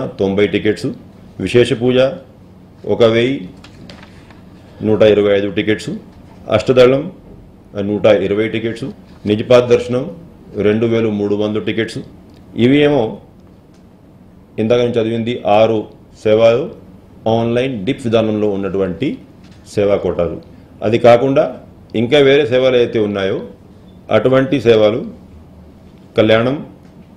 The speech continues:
ఎనిమిది వేలు రెండు వందల యాభై టికెట్స్, ఉంజల్ సేవ రెండు వేల రెండు వందల టికెట్స్, ఆర్జిత బ్రహ్మోత్సవం నాలుగు వేల ఏడు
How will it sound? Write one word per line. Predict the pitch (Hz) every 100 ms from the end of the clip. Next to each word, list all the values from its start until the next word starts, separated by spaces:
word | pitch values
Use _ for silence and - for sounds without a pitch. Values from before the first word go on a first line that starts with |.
| - - - 113
ఎనిమిది | 117 123 123 117
వేలు | 117 131 139
రెండు | 110 113 120
వందల | 113 110 92
యాభై | 92 98 95
టికెట్స్, | 95 104 - 92 - - -
ఉంజల్ | 110 113 135 165 -
సేవ | 135 139 147 - - - - - - - - - 104
రెండు | 117 127
వేల | 127 123 107
రెండు | 104 104
వందల | 110 101
టికెట్స్, | 104 113 - 101 - - - - - - 107
ఆర్జిత | 113 123 123 127
బ్రహ్మోత్సవం | 120 117 123 - 143 226 - - - - - - - - - 98
నాలుగు | 107 117 127
వేల | 127 131 135 110
ఏడు | 110